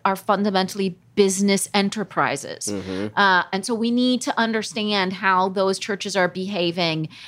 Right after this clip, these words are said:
Speaker 1: and w-, what their motivations are, because they might have exactly the same cap-, capitalistic motivations that, you know, fucking Amazon has or whatever, um, when they make these kinds of decisions. And that's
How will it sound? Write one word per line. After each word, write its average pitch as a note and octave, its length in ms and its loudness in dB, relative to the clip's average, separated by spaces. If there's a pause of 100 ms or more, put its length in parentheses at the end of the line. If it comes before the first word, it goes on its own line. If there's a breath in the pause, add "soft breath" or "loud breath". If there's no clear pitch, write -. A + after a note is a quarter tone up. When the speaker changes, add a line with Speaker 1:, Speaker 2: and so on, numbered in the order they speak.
(200 loud breath)
Speaker 1:
and E3+ 440 2 (160)
w-, F3+ 300 -10
what F#3+ 320 2
their G#3+ 160 4
motivations B3+ 580 2
are, A#3 120 4
because G#3+ 260 -4
they G3+ 240 2
might G#3+ 380 2
have G#3+ 360 0
exactly A3 540 0
the A3+ 80 0
same G#3+ 240 -2
cap-, - 260 -6 (120)
capitalistic G#3+ 600 -2
motivations F#3+ 760 0 (380 loud breath)
that, F#3 480 0
you A3 160 0
know, D3+ 240 2
fucking G#3 500 0
Amazon F#3+ 580 2
has D#3 380 2
or E3 80 -4
whatever, D3 560 -2 (300 loud breath)
um, F3+ 360 4 (200)
when G#3+ 180 0
they G#3+ 120 0
make G3+ 260 0
these G#3 180 -6
kinds G#3 220 0
of G3+ 80 -8
decisions. B3 600 0
And G#3 200 2
that's G#3+ 440 2